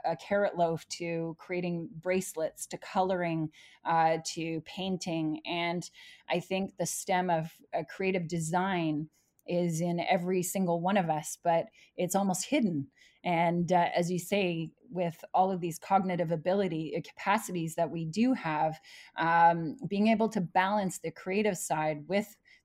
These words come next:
the technical is, is so important. Um, is there anything else, uh, that I've just said that maybe you wanna stem off of or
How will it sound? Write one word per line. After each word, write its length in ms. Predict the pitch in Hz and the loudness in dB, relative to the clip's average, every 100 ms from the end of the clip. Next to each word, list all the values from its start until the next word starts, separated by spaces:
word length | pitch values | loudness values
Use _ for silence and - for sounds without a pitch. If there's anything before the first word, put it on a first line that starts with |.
| - | -10
the 60 | |
technical 920 | 160 - 202 202 - 175 165 151 147 - | -8 -2 -2 -2 -6 -6 -4 -2 -4 -8
is, 540 | - 165 165 160 - - - | -6 -2 0 -2 -6 -10 -10
is 180 | 165 - | -6 -4
so 340 | - 202 196 | 0 0 0
important. 800 | 160 139 - 202 - 147 - - - - - - | -2 -4 -4 -4 -2 -6 -6 -16 -20 -20 -16 -4
Um, 480 | 165 170 170 170 156 | 0 2 2 0 -6
is 160 | - 175 | -6 -4
there 160 | 196 170 | -2 0
anything 440 | 214 226 233 208 | 2 2 2 0
else, 400 | 180 185 - - - | 0 0 -4 -10 -2
uh, 320 | 160 170 160 147 - 156 | 2 4 2 -2 -10 -4
that 120 | 180 | 0
I've 140 | 180 170 | 2 0
just 200 | 180 - | -4 0
said 280 | 175 170 160 | 2 2 0
that 200 | 160 175 | -2 -2
maybe 220 | 175 170 | -4 -4
you 280 | 170 170 156 | -6 -6 -6
wanna 440 | 165 160 156 156 - - | -4 -4 -4 -6 -8 -18
stem 300 | - 190 165 | -10 -4 -2
off 140 | 165 170 | -2 -2
of 240 | 233 247 254 226 | 0 0 0 -6
or 380 | 156 156 160 | -4 -4 -4